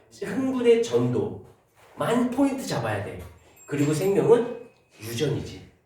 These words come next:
그래서 지금 유전을 배워야 되는 이유가 여름방학 때 유전 배워놓고 기말고사, 아니, 중간고사 때, 어, 보통 시험 범위가 어떠냐면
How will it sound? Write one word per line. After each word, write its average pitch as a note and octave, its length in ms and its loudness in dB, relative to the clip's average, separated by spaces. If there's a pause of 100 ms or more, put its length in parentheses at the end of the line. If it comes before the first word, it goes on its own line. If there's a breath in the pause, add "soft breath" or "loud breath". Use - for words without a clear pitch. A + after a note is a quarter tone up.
(880 soft breath)
그래서 D3 340 2
지금 D3 340 -2
유전을 D#3+ 400 0
배워야 C#3 380 4
되는 B2 300 -2
이유가 C#3+ 520 -4 (200 loud breath)
여름방학 G3+ 600 4
때 - 120 -4
유전 F3 320 -4
배워놓고 E3 720 0
기말고사, D#3 800 0
아니, G#2+ 100 -8
중간고사 D3+ 600 -2
때, F#3 440 -4
어, B2 320 -2
보통 F3 340 0
시험 B3 280 0
범위가 A3+ 260 2
어떠냐면 D3 760 -2